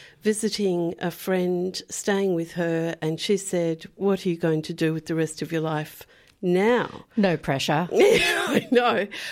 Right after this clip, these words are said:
Speaker 1: Well, I had an answer for her, and that was that I thought I'd write a book, that at that time I was confronting the idea that I was single. So I was in my forties at that stage.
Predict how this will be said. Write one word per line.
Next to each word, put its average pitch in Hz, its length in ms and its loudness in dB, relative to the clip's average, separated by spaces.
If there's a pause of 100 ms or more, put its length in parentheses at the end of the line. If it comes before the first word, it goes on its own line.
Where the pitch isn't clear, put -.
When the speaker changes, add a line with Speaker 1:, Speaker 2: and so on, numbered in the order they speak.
(120)
Speaker 1:
Well, 190 120 2
I 185 120 4
had 254 200 0
an 240 140 4
answer 175 380 0
for 175 280 -4
her, 175 320 0
and 185 200 0
that 185 180 -2
was 175 300 -2
that 175 260 -4
I 165 140 4
thought 170 260 0
I'd 165 160 2
write 160 200 2
a 160 40 -4
book, 160 440 2 (460)
that 170 220 0
at 165 160 2
that 180 220 0
time 165 560 0
I 160 520 -2
was 160 380 -4 (380)
confronting 170 640 0
the 151 140 2
idea 156 400 0
that 151 120 2
I 147 120 0
was 147 180 -4
single. 180 420 0
So 185 180 0
I 160 100 2
was 165 140 -2
in 185 280 2
my 156 120 2
forties 151 520 -4
at - 120 -8
that - 200 -4
stage. 143 640 -6